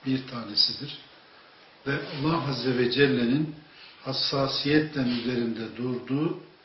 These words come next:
döne döne Kur'an'da durduğu, defalarca bizim üzerinde hassasiyet göstermemizi ve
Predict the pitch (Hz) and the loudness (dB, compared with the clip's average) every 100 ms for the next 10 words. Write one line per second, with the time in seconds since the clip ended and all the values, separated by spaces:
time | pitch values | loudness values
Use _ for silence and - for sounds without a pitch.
0 | - - - 143 127 143 175 180 156 151 | -20 -20 -20 -8 0 2 2 4 6 6
1 | 131 - - 117 113 110 139 151 139 127 | 4 2 -6 -6 -4 -6 -6 -4 -6 -6
2 | 123 117 - 127 147 127 117 - 120 117 | -4 -4 -4 -6 -4 -6 -8 -8 -8 -6
3 | 135 160 143 117 139 165 - - - - | -2 0 0 0 -4 -4 -10 -20 -20 -20
4 | - _ _ - 127 127 165 - - - | -20 _ _ -12 -6 0 0 -2 -10 -20
5 | _ _ _ _ _ _ _ _ - 139 | _ _ _ _ _ _ _ _ -20 -6
6 | 131 127 127 123 143 147 151 151 - - | -2 0 0 -2 0 2 0 -2 -10 -16
7 | - 135 - 135 131 - 139 143 - 131 | -10 -6 -4 -2 0 2 2 0 0 -4
8 | 120 - 123 117 117 110 104 139 160 - | -6 -6 -4 0 0 -2 -2 -2 -4 -6
9 | - - - - - 127 127 | -18 -20 -20 -20 -10 -6 -4